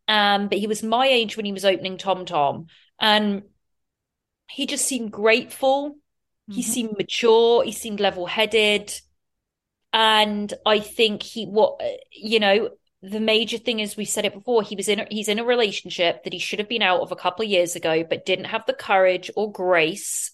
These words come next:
Speaker 1: to exit kindly to his partner with any level of respect. So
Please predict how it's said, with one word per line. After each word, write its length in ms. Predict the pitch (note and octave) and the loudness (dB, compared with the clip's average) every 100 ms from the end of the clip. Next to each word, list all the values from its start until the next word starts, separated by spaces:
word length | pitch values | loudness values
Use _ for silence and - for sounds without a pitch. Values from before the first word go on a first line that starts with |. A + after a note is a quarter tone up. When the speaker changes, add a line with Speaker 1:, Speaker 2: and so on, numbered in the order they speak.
| _ - - - _ _ | _ -20 -20 -20 _ _
Speaker 1:
to 640 | - - A#3 F#3+ F3+ E3+ - _ _ _ - | -6 -2 0 2 0 -4 -10 _ _ _ 2
exit 580 | G#3+ G#3+ - B3 A#3 - | 2 2 0 0 0 0
kindly 520 | G3+ F#3 F3+ F3+ F3 | 2 4 2 -4 -8
to 140 | - | -6
his 120 | F3+ - | -8 -4
partner 480 | F3 D#3 - D3+ - | 2 2 2 -6 -10
with 120 | - | -4
any 240 | F3+ F3+ F3 | 0 0 2
level 260 | D#3+ D#3+ | 0 0
of 160 | D#3+ D3+ | -4 -4
respect. 600 | D3+ - C#3 - - - - _ _ _ | -8 -2 -2 -2 -6 -16 -18 _ _ _
So 720 | - - A#3 F#3+ F#3 F3+ F3+ | -6 -2 4 6 6 2 -6